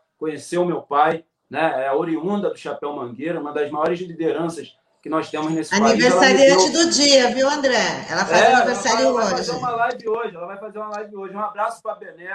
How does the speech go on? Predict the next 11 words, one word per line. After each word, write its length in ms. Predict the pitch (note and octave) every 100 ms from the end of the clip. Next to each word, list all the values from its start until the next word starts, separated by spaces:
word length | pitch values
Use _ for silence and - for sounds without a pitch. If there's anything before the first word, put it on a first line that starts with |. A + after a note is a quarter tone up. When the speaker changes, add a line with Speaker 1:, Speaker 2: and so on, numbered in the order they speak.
| G3+
Speaker 1:
Acho 160 | F3+ -
que 60 | G#3
a 60 |
Bené 280 | G3+ F#3 G3
mostrou, 680 | G#3+ F#3+ _ F3+ F3 C#3+ - _ _ _ _
é, 880 | - D3+ D3 C#3 C3+ B2 A#2 G#2+ G#2 _ _
uma 180 | F#3
dedicação 680 | F#3 F3+ E3+ F#3 - F#3+ G3+
ao 160 | F#3+ F#3+
P 180 | E3 -
T 380 | D#3+ E3+ E3